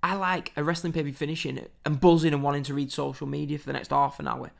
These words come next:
I don't wanna end just anticlimactical thinking that was shit,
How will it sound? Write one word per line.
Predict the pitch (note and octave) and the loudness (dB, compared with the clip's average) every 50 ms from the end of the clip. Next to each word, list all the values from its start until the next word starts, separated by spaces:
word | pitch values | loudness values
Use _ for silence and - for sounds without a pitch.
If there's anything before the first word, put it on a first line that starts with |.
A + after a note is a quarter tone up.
| - - - - - - _ - _ _ - - | -20 -20 -20 -20 -20 -20 _ -20 _ _ -4 2
I | D#3+ | 6
don't | F#3 F3 C3+ | 6 6 6
wanna | C#3+ D#3+ D#3+ D#3 C#3+ C3 - - - - _ - - - - | 4 2 2 2 0 -4 -6 -14 -20 -20 _ -20 -12 -4 -2
end | C#3 D3 C#3+ C3+ C3+ C3 B2 | 0 0 0 -2 -2 -4 -6
just | - C3 - C#3+ | -6 -4 -2 0
anticlimactical | C3+ C#3 C3+ - C#3 - C#3 C3+ B2+ B2+ C3 B2 - - C3+ C3 - C3 B2+ B2 | 0 0 -2 -6 -8 -4 -4 -2 -2 -2 -4 -6 -8 -8 -14 -12 -10 -8 -8 -8
thinking | B2+ - C3+ C#3 C#3 - C3+ C3 | -8 -8 -8 -8 -8 -6 -4 -4
that | B2+ - | -4 -4
was | - - | -6 -10
shit, | - - - - - - - | -12 -10 -10 -10 -10 -10 -12